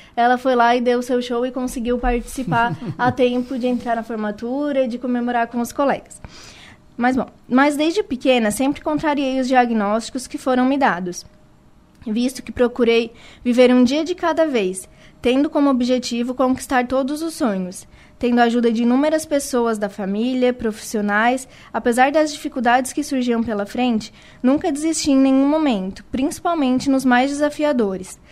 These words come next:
Speaker 1: A cada dia que se passava, me superava, tendo muita vontade de viver, esperança, fé e alegria.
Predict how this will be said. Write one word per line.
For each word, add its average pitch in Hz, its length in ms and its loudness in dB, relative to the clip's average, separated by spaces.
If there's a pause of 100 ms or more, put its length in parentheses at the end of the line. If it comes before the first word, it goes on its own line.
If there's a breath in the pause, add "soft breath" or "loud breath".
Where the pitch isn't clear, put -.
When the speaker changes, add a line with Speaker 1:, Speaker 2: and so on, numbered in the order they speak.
(200 loud breath)
Speaker 1:
A 226 100 -2
cada 302 320 2
dia 277 180 -2
que 262 80 -12
se 262 140 -6
passava, 220 640 -2
me 247 140 4
superava, 233 600 -2
tendo 240 260 2
muita 285 300 0
vontade 285 460 -2
de 262 100 -4
viver, 226 480 -2
esperança, 220 720 -4
fé 220 280 0
e 226 60 0
alegria. 226 560 -4